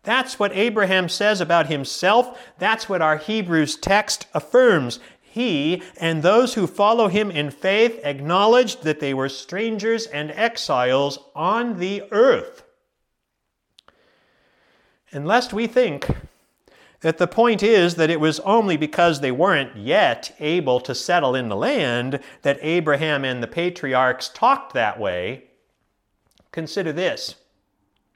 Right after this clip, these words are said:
That exact word also appears in Psalm chapter thirty-nine, verse twelve, on the lips of King David.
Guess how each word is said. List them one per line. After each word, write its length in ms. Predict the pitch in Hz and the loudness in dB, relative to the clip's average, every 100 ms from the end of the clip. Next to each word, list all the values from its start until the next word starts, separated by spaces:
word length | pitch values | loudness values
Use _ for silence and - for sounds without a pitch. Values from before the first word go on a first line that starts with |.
| _ _ _ _ _ _ _ _ | _ _ _ _ _ _ _ _
That 420 | 147 156 214 208 | -6 0 0 0
exact 600 | 175 165 151 233 202 - | -4 -4 0 2 0 -4
word 500 | 165 262 269 - - - _ _ _ _ _ _ _ | 2 4 4 2 -12 -20 _ _ _ _ _ _ _
also 560 | 190 254 233 - 190 175 | 4 4 4 2 2 2
appears 600 | 156 220 269 165 147 147 | -2 -4 -2 0 0 -4
in 260 | 175 170 160 | -8 -8 -6
Psalm 480 | - 208 220 202 | -4 0 0 0
chapter 440 | 180 190 180 - 156 | -2 -2 -2 -2 -6
thirty-nine, 1000 | 151 196 175 156 220 247 104 98 143 165 _ _ _ _ _ - | -2 -2 -2 -2 -2 -2 -2 -6 -8 -10 _ _ _ _ _ -6
verse 460 | 151 202 - - - | 0 2 0 -10 -14
twelve, 760 | - 247 220 139 120 139 151 - _ _ _ _ - | -6 -2 -2 0 -2 -4 -6 -16 _ _ _ _ -12
on 200 | 151 165 | -8 -6
the 60 | |
lips 300 | 170 226 226 | -4 -4 -6
of 160 | 175 - | -14 -12
King 280 | - 214 190 | -10 -8 -4
David. 480 | 190 294 - - | -4 -4 -10 -20